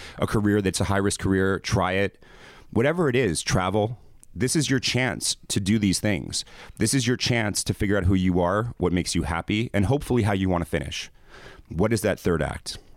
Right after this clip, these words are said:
How will you know that you're happy? The second act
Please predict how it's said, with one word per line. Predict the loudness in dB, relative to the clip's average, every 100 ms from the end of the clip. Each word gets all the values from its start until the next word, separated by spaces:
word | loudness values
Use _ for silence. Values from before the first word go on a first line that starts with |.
| -8
How | -2 0
will | 0
you | 2
know | 4 6 4 2 -2 -4
that | -4
you're | -2
happy? | -4 -4 -8 -14 -18 -20 -20 -20 -20 -20 -20 -4
The | -2
second | 0 -2 0 2 2
act | 0 -6 -8 -8